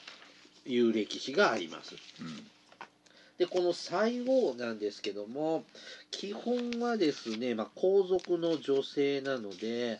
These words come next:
Speaker 2: はい。
Speaker 1: まあ、大体多いのは天皇の娘さん
Speaker 2: うん。
Speaker 1: とか、兄弟、妹、お姉ちゃん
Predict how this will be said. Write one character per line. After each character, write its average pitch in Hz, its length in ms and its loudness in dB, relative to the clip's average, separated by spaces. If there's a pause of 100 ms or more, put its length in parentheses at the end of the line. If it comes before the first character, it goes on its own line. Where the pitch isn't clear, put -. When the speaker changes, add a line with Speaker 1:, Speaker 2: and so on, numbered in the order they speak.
(120)
Speaker 2:
は 95 140 -4
い。 69 200 -10
Speaker 1:
ま 170 180 4
あ、 104 100 -4
大 180 160 0
体 202 140 2
多 208 260 4
い 214 40 0
の 202 100 0
は 196 120 4
天 190 360 0
皇 202 180 4
の 117 120 0
娘 104 380 -4
さ 90 180 -6
ん 80 160 -10 (160)
Speaker 2:
う - 20 -10
ん。 87 220 -10 (560)
Speaker 1:
と 156 120 0
か、 180 300 6 (560)
兄 202 120 6
弟、 156 300 6
妹、 165 720 4
お 143 120 2
姉 151 180 2
ち 101 140 -8
ゃ - 20 -12
ん 90 40 -14